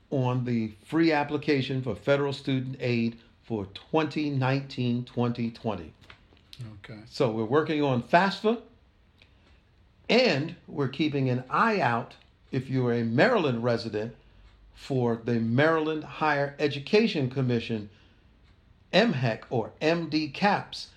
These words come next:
Speaker 1: because the state of Maryland has money for families also, students and families that need financial support to pay for college.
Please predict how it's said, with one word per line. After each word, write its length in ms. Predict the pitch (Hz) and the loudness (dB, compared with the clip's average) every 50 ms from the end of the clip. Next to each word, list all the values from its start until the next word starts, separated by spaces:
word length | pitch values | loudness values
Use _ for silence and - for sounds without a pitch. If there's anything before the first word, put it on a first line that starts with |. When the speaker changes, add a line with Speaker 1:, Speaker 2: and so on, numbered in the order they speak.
| - - - _ _ _ - | -20 -20 -20 _ _ _ -6
Speaker 1:
because 380 | 139 131 147 139 135 131 - | -4 -2 0 -2 -2 -4 -4
the 100 | - 135 | -6 -6
state 280 | - - - 175 175 180 | -2 2 2 4 4 2
of 120 | 165 165 | 2 2
Maryland 400 | 175 202 247 254 202 165 147 139 | 4 4 4 4 2 0 0 0
has 240 | 156 156 151 131 151 | 0 0 0 0 0
money 260 | 156 151 151 156 151 | -2 0 0 0 -2
for 140 | 151 165 147 | -2 -4 -6
families 500 | 131 - 175 170 170 175 185 185 180 185 | 0 2 4 4 4 2 2 0 2 4
also, 420 | 220 262 262 - - 139 110 92 - - - _ | 4 4 4 2 0 -2 -4 -4 -10 -16 -20 _
students 800 | - - - _ _ _ 143 135 127 131 147 143 135 - - - - - _ _ _ _ - | -18 -18 -18 _ _ _ 0 0 0 0 -4 -8 -10 -12 -16 -18 -20 -20 _ _ _ _ -8
and 120 | 175 175 | -8 -8
families 520 | 180 - 165 143 135 127 131 143 143 135 - | -4 -2 -2 0 0 0 -2 -4 -6 -4 -4
that 260 | 143 127 120 117 127 | -4 -4 -4 -4 -6
need 440 | 127 127 147 151 147 151 151 143 139 - - - _ _ _ _ _ | -6 -4 -2 -2 -2 -2 -4 -8 -10 -16 -20 -20 _ _ _ _ _
financial 500 | - 147 160 165 156 156 143 - 165 160 | 0 0 0 0 0 -2 -2 -4 -6 -4
support 500 | 135 190 175 - - 175 143 135 139 - | -4 -4 -6 0 2 2 2 2 0 -4
to 80 | - 127 | -8 -8
pay 280 | - - 131 131 127 131 | -4 0 0 0 0 0
for 140 | - 175 | -2 -8
college. 600 | 175 - 170 127 110 95 95 127 139 - - - | -2 0 0 0 2 0 -4 -8 -10 -12 -16 -18